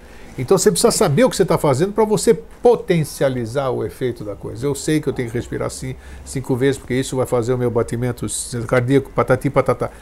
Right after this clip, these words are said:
Então, é, podemos dizer que se as pessoas, podemos ousar dizer que se o ser humano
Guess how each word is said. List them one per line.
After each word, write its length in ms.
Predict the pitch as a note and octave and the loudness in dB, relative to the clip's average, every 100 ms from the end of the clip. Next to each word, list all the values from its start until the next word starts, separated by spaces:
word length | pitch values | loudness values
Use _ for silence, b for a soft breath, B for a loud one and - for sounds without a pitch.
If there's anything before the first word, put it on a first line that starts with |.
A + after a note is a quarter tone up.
| B B | B B
Então, 320 | F3 B3 B3+ A#3 B B B B | 0 2 2 0 B B B B
é, 420 | F3 E3 D#3 D#3+ D3 - - - - | -2 0 2 0 -4 -8 -20 -18 -2
podemos 380 | F3+ F3+ A3+ F#3 | 2 4 4 4
dizer 600 | F3 D3 D3+ D#3 A#2 A#2 - - - - - - - | 4 2 4 6 4 2 -14 -20 -20 -20 -20 -20 -8
que 120 | E3 | -4
se 180 | - A3 | 0 2
as 100 | F#3 | 4
pessoas, 960 | - F#3 - A3 A3+ G3+ - - - - - | 6 4 4 6 8 6 2 -4 -12 -14 -6
podemos 440 | D3 D3+ A3+ G3+ D#3 | 0 2 2 2 4
ousar 600 | F3 C#3+ A#2 D3+ A3 F3+ | 6 4 2 0 0 0
dizer 560 | D3+ C3 - B2 G#2 - - - - - | 0 0 -2 -4 -6 -10 -20 -20 -20 -12
que 100 | C3 | -10
se 180 | - C#3 | -6 -6
o 60 | |
ser 360 | B2 - F3 G#3 | -6 2 4 4
humano 480 | G#3 F3+ E3+ C#3 | 0 -2 0 -2